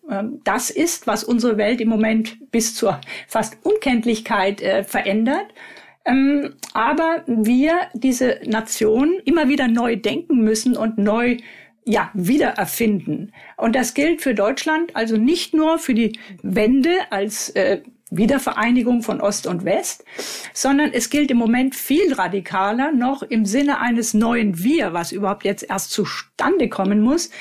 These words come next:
ähm, in der Einwanderungsgesellschaft. Ähm, das ist eine Herausforderung, von der also damals noch wenig die Rede war, ähm, die uns vor neue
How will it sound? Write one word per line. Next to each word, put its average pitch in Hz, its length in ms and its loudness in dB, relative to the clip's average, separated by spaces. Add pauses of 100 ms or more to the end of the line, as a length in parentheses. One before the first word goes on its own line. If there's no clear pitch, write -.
(340)
ähm, 254 480 2 (340)
in 302 260 2
der 233 440 -2 (200)
Einwanderungsgesellschaft. - 1500 -4 (340)
Ähm, 214 300 0
das 349 340 -2
ist - 540 -2
eine 240 340 2
Herausforderung, 214 880 0
von 208 220 -2
der 214 240 0
also 185 440 -4
damals 185 440 0
noch 170 260 -6
wenig 226 320 0
die 214 80 -2
Rede 180 320 0
war, 262 240 0 (500)
ähm, 262 540 2
die 269 500 0
uns 262 280 2
vor 240 300 0
neue 220 440 0